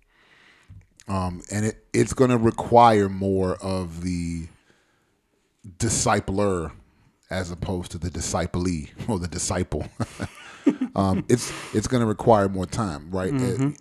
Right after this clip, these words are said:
Speaker 1: getting, getting up on a Sunday and preaching, or on a Wednesday and teaching a Bible study, is very easy to do when you compare it. You know, I'm not saying it's, it's not, you know,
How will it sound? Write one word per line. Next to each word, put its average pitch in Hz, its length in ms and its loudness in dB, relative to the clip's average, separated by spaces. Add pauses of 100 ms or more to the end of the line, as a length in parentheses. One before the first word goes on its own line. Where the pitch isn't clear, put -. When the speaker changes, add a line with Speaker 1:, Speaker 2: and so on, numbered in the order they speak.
(220)
Speaker 1:
getting, 98 380 -4
getting 113 320 0
up 107 160 -2
on 98 120 0
a 90 40 -4
Sunday 95 460 -2
and 85 120 -6
preaching, 98 680 -2
or 92 220 0
on 87 60 -4
a 87 80 -4
Wednesday 92 520 -2
and 85 140 -6
teaching 98 340 -4
a 82 60 -4
Bible 85 360 -2
study, 85 260 -4
is 82 80 -6
very 85 340 -2
easy 95 340 -4
to 101 100 -8
do 92 400 2 (640)
when 95 180 -4
you 92 200 -4
compare 101 540 0
it. 78 120 -6 (180)
You 90 140 -6
know, 82 100 -6
I'm 85 100 -6
not 87 140 -6
saying 87 280 -4
it's, - 280 -8
it's - 360 -6
not, 95 680 -6 (260)
you 85 180 -10
know, 71 280 -10